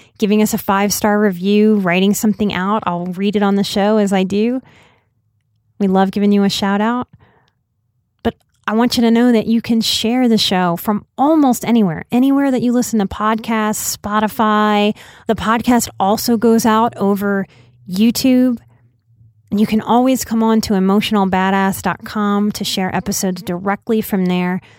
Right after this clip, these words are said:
So many of us use different podcast players now. That might be an easier way to share the show than sending a link from your podcast app. If you come play around on our website, one of the things that we have there for you are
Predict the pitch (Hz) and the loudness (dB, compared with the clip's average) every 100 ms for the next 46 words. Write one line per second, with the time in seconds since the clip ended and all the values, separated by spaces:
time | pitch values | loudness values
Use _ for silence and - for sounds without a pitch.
0 | - - 208 208 190 196 - 196 185 202 | -10 -2 2 4 2 0 0 0 0 -4
1 | - 202 - 214 220 214 220 220 - 220 | -6 -8 -6 -4 -4 -2 -2 -4 -4 -2
2 | 214 220 208 214 214 208 - 180 190 196 | 0 0 0 0 0 0 -2 -4 -6 -4
3 | 190 170 202 190 180 180 180 - 185 180 | -4 -2 -2 -2 -4 -4 -4 -4 -4 -4
4 | 170 - 170 170 - - _ _ - 185 | -4 -4 -4 -4 -8 -16 _ _ -4 -4
5 | 175 - 170 175 170 165 156 - 170 165 | -2 -4 -4 -4 -4 -6 -10 -10 -10 -8
6 | 180 165 180 165 - 180 - - _ _ | -8 -8 -10 -12 -12 -12 -16 -20 _ _
7 | _ _ _ _ _ _ _ _ _ - | _ _ _ _ _ _ _ _ _ -12
8 | - 202 - 190 196 214 208 208 208 208 | -6 -6 -2 -2 0 2 2 2 2 2
9 | 202 190 208 214 - 240 240 202 202 185 | 2 0 0 -2 -4 -4 -2 0 0 -2
10 | 196 202 202 196 185 190 165 190 190 196 | -2 0 0 -2 -2 -2 0 -4 -2 -4
11 | 196 - 185 208 220 180 | -6 -8 -4 -2 -2 -4